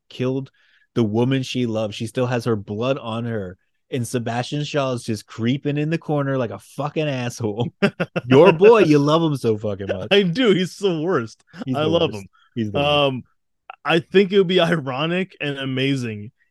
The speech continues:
Speaker 2: if, like, the end of the council is the beginning of the new Hellfire Club. <laughs> Like,
Speaker 1: Could be. I mean,
Speaker 2: it
Speaker 1: it could fucking be.
Speaker 2: At this point, yeah. So that's fantastic. Next up, we're going to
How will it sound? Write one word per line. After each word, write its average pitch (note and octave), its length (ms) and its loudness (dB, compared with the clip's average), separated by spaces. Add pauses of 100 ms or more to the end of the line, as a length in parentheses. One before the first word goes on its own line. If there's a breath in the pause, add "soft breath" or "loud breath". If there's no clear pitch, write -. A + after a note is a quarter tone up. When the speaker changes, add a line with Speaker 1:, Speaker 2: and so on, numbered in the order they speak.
Speaker 2:
if, B2+ 280 -6
like, B2+ 300 -2
the C3 260 -8
end F3 220 0
of E3+ 120 2
the D#3 100 2
council C#3+ 680 -6
is C3+ 120 -6
the C3+ 140 -4
beginning C#3 540 0
of C3 140 -2
the C3 100 -2
new C3 260 -2
Hellfire A2+ 560 -6
Club. G2 420 -10
<laughs> - 300 -16
Like, F#3 140 -2 (100)
Speaker 1:
Could B2 120 -2
be. D#3+ 380 -2
I A2 140 -4
mean, B2 300 0
Speaker 2:
it D3 60 -4
Speaker 1:
it B2+ 100 -8
could C3 160 -6
fucking C#3 340 -4
be. C#3 280 -4 (140)
Speaker 2:
At C3+ 200 -4
this F3+ 180 2
point, B2 280 -6
yeah. G#2 320 -6 (180)
So A#2+ 460 -6
that's G3 260 2
fantastic. A2+ 580 -6 (380 soft breath)
Next - 280 2
up, E3 280 4
we're F#3 160 6
going D#3+ 320 4
to B2+ 400 -4